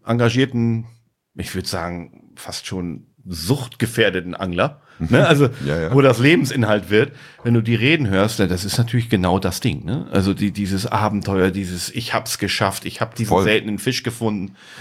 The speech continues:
Speaker 1: Und ich glaub, das ist ein Riesenthema. Aber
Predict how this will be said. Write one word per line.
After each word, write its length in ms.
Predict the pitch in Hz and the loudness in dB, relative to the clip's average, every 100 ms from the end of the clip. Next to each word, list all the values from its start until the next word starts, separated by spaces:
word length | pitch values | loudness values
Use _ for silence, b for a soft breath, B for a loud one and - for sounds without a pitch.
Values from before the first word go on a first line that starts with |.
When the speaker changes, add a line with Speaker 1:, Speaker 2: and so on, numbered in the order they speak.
| B B B | B B B
Speaker 1:
Und 140 | 113 120 | 0 0
ich 80 | |
glaub, 240 | 117 123 127 | 2 2 2
das 160 | 127 | -2
ist 100 | 127 117 | -2 -2
ein 60 | |
Riesenthema. 1160 | 120 120 123 117 113 117 - 127 131 82 58 - | 0 0 0 0 0 -4 -4 2 2 2 -4 -4
Aber 540 | 110 135 110 78 - | 0 2 0 -4 -10